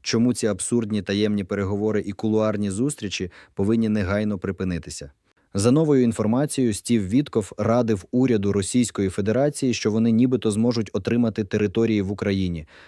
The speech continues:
зокрема захопити Донецьк, а також підказував, як зірвати заплановану зустріч із президентом Володимиром Зеленським у Білому домі.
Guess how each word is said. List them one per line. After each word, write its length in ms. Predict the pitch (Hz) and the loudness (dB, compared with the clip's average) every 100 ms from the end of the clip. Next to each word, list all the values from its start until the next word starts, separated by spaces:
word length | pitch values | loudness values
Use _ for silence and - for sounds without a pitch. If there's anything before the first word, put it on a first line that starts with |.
| _ | _
зокрема 420 | 92 107 110 113 | -4 -2 0 0
захопити 480 | 101 98 95 107 104 | 0 -4 -2 -2 0
Донецьк, 500 | 95 107 143 - - - - - | 0 2 0 -2 -12 -20 -18 -6
а 100 | 95 | 0
також 320 | 135 151 143 | 2 2 -2
підказував, 680 | - 95 120 131 123 117 95 | -4 -2 0 0 0 -2 0
як 260 | 101 123 120 | 0 0 0
зірвати 500 | 107 104 123 127 107 | 0 0 0 0 -2
заплановану 680 | 101 104 101 117 113 107 | -2 0 0 2 0 0
зустріч 560 | 90 113 135 - 120 - | 0 0 0 -2 -6 -4
із 140 | 120 104 | -6 -4
президентом 680 | - 101 98 113 127 120 101 | -2 0 2 2 2 0 0
Володимиром 560 | 104 104 117 110 98 | 0 2 2 2 0
Зеленським 600 | 95 101 123 135 - 113 - | 0 2 2 0 -2 -4 0
у 100 | 117 | -2
Білому 380 | 104 110 107 104 | 2 2 2 0
домі. 380 | 98 87 67 | 0 -2 -8